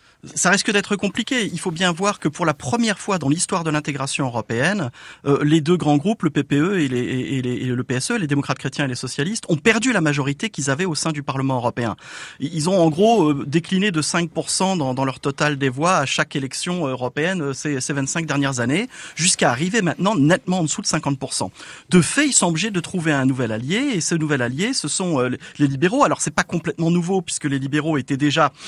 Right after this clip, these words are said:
à la manœuvre en deux mille quatorze avec les socialistes et les démocrates chrétiens, mais ce qui change beaucoup, c'est que maintenant les libéraux se sentent pousser des ailes. Et une partie de la séquence Goulard est aussi liée à ça, au fait que,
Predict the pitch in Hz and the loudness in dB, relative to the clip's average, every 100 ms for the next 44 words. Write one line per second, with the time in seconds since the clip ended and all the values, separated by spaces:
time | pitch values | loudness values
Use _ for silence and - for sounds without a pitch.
0 | - - - 131 135 147 156 156 127 123 | -14 -12 -6 2 4 4 4 2 2 -2
1 | 110 127 135 139 127 131 160 139 123 123 | -2 -2 0 0 0 -2 0 0 -4 -4
2 | 131 143 - 139 143 127 123 127 123 123 | -4 -4 -2 -4 -2 -4 -4 -4 -4 -8
3 | - 202 - 254 165 - 226 - 214 151 | -8 -8 -4 -4 -2 -4 -2 0 0 -2
4 | 170 165 277 311 - - - - - 170 | -4 -2 -2 -2 -8 -16 -2 0 2 0
5 | - 269 208 170 185 262 - 175 190 - | 2 2 2 2 0 0 -2 -2 -2 -2
6 | 185 170 156 156 143 - - - - - | -2 2 2 4 2 0 -14 -20 -12 -8
7 | 143 165 160 175 - 269 208 151 - 156 | 0 2 2 0 -2 -2 0 0 -2 -2
8 | 156 135 170 185 143 143 139 - 147 139 | -2 0 0 2 2 0 0 -2 -2 0
9 | 127 117 - - 269 - 170 156 - 214 | 2 2 0 0 0 0 0 -2 0 0
10 | 175 131 - 214 | 0 -2 -2 2